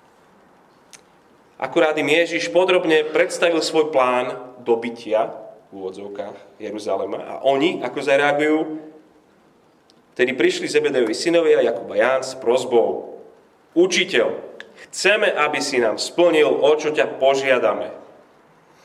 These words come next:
A on sa ich spýtal: „Čo chcete, aby som pre vás urobil?“ Odpovedali mu: „Daj, aby sme sedeli v tvojej sláve, jeden po tvojej pravici a druhý po tvojej ľavici.“ Chalani chcú slávu.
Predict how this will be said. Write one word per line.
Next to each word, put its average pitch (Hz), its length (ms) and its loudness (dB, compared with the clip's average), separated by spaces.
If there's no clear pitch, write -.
A - 40 -20
on 90 160 -10
sa - 80 -14
ich 92 80 -16
spýtal: - 640 -2
„Čo 185 160 -4
chcete, 180 320 -2
aby 110 160 2
som 110 240 -6
pre 107 160 0
vás 98 240 0
urobil?“ 95 320 -8
Odpovedali 123 560 -2
mu: 110 240 -6
„Daj, 160 560 0
aby 120 240 -6
sme 117 160 -6
sedeli 175 480 2
v - 80 -10
tvojej 185 320 2
sláve, 104 480 -2
jeden 123 240 0
po 120 80 -6
tvojej 110 240 -2
pravici 151 560 0
a 107 80 0
druhý 123 240 -2
po 113 160 -8
tvojej 95 320 -8
ľavici.“ 95 400 -16
Chalani 139 400 2
chcú - 240 -14
slávu. 87 480 -8